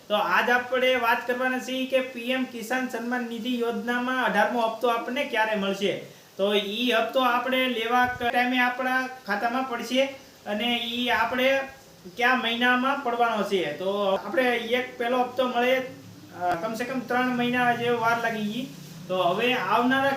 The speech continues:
કેટલા મહિના પછી આપણને ઈ હપ્તો મળવાનો છે, આપણે આજ ઈ જ જોવાનું છે. તો તમે આ વીડિયોમાં નવા હોય તો વીડિયોને લાઈક કરી નાખજો, ચેનલને સબસ્ક્રાઇબ જરૂર કરી નાખજો, તો કે આવા નવા નવા વીડિયોની નોટિફિકેશન મળે બધાય પહેલા તમને,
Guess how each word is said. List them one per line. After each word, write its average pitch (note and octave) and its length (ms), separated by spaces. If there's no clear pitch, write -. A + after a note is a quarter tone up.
કેટલા C#4 340
મહિના C4 300
પછી E4+ 280
આપણને B3+ 640
ઈ G#3+ 180
હપ્તો C4 280
મળવાનો A3 480
છે, E3+ 240
આપણે B3+ 240
આજ A#3+ 440
ઈ A#3+ 120
જ - 20
જોવાનું A3 340
છે. C4+ 360
તો A3 60
તમે B3+ 260
આ B3+ 200
વીડિયોમાં C4 340
નવા C4 220
હોય C4 180
તો C4 140
વીડિયોને B3+ 420
લાઈક A#3+ 300
કરી B3+ 120
નાખજો, B3 400
ચેનલને A#3 480
સબસ્ક્રાઇબ A#3+ 500
જરૂર A3 320
કરી C4 140
નાખજો, G3 300
તો F3+ 80
કે G#3 100
આવા A3+ 220
નવા A#3 220
નવા B3 220
વીડિયોની A#3 360
નોટિફિકેશન A#3+ 680
મળે B3 140
બધાય A#3 280
પહેલા B3 220
તમને, G#3+ 440